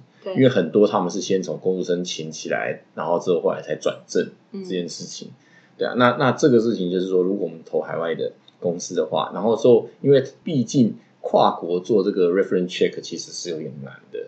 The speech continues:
Speaker 1: 是。
Speaker 2: 所以有时候有一个方式是你在台湾可能是一个分部，但是你的职称是高的，或是你是台湾某某分公司的台湾区负责人。
Speaker 1: 对。
Speaker 2: 你可以把自己的身价稍微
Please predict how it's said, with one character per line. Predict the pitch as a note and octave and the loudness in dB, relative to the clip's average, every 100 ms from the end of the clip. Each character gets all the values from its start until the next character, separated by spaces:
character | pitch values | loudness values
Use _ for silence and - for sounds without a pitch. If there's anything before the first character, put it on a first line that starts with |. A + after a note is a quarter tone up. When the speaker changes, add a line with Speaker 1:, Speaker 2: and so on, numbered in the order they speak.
| - | -10
Speaker 1:
是。 | - A3 F#3+ - | -10 -8 -8 -2
Speaker 2:
所 | - | 4
以 | D#3+ | 6
有 | A2 | 6
时 | F2+ G2 | 4 4
候 | B2+ G#2+ - - | 6 6 2 -2
有 | G#2+ | 2
一 | G2 | 4
个 | A#2+ A#2 G#2 G2+ - | 6 8 6 4 -2
方 | A#2 A2 | 0 0
式 | A#2+ - G#2+ | -4 -4 -4
是 | F2+ G#2 | -4 -6
你 | F2 | -4
在 | E2 F#2 | 0 0
台 | - E2 E2 | 0 -2 0
湾 | F2+ F#2 | 2 0
可 | F2+ E2 | -4 -8
能 | - | -8
是 | - F2 | -12 -10
一 | F2+ | -8
个 | |
分 | F2+ - A2 A2+ | -4 0 0 2
部， | G#2+ | 0
但 | F#2+ F#2 | 0 -2
是 | F#2+ | -6
你 | E2+ | -6
的 | - | -8
职 | - - - | -10 -14 -14
称 | - E2 | -8 -6
是 | F2+ F2+ | -4 -6
高 | - D#2 D#2+ | -6 -6 -6
的， | D#2 | -6
或 | - F#2+ | -2 -2
是 | F#2+ | -2
你 | D#2+ | -8
是 | G#2 | -8
台 | F2 F2 | -10 -6
湾 | F#2 | -4
某 | G2 F#2+ | 0 2
某 | F#2 | 2
分 | - G2+ | 2 0
公 | G2 F#2+ | 2 -2
司 | F#2 - F#2 | -4 -10 -4
的 | F2+ | -4
台 | - D#2+ | -4 -8
湾 | F2 F2+ | -6 -6
区 | F#2 | -8
负 | F2+ - A#2+ | -8 -2 -2
责 | - - | -2 -6
人。 | C2+ D2 - - - | -6 -6 -10 -16 -8
Speaker 1:
对。 | G#3 - | -8 -6
Speaker 2:
你 | - G2+ | -2 -2
可 | - B2 | 4 4
以 | G2+ | 4
把 | - - | 0 -6
自 | - A#2 | -4 -6
己 | E2 | -4
的 | - | -6
身 | - - F2+ | -8 -4 -4
价 | E2 E2+ | -2 -4
稍 | |
微 | F2+ | -2